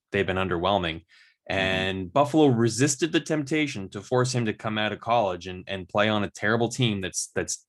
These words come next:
Speaker 1: trying to tank and put him in a situation where he'll have all kinds of pressure and expectations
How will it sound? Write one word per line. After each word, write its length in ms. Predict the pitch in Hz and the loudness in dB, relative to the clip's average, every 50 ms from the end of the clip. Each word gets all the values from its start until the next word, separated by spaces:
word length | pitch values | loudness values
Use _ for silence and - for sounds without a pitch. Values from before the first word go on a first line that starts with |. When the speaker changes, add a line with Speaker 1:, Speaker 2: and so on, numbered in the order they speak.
| _ _ | _ _
Speaker 1:
trying 300 | - - 110 107 110 120 | -4 0 0 2 2 0
to 60 | - 101 | 0 -4
tank 360 | - - 117 107 107 104 107 | -4 -2 0 0 0 0 -2
and 320 | 98 92 92 92 87 _ | -6 -6 -6 -8 -10 _
put 140 | - 113 107 | -2 0 2
him 100 | 110 113 | 4 4
in 80 | 110 107 | 2 2
a 40 | |
situation 640 | 101 - 110 104 - 110 104 101 98 95 - 104 101 | 2 0 -2 0 0 0 2 2 0 0 -2 -6 -6
where 140 | 92 90 87 | -6 -6 -6
he'll 200 | 90 98 95 92 | -2 -2 0 0
have 140 | 90 87 92 | 2 2 4
all 180 | 95 107 117 | 2 2 2
kinds 260 | 127 127 123 110 107 107 | 2 0 -2 0 0 -2
of 140 | 95 _ | -6 _
pressure 280 | - 107 107 - - 110 | -2 -2 -2 -2 -2 -4
and 80 | 95 95 | -4 -4
expectations 840 | 95 - - 101 95 - - 101 98 95 - 95 92 92 - - | -6 -4 -6 -8 -6 -2 -2 -2 -2 -2 -4 -8 -8 -8 -8 -10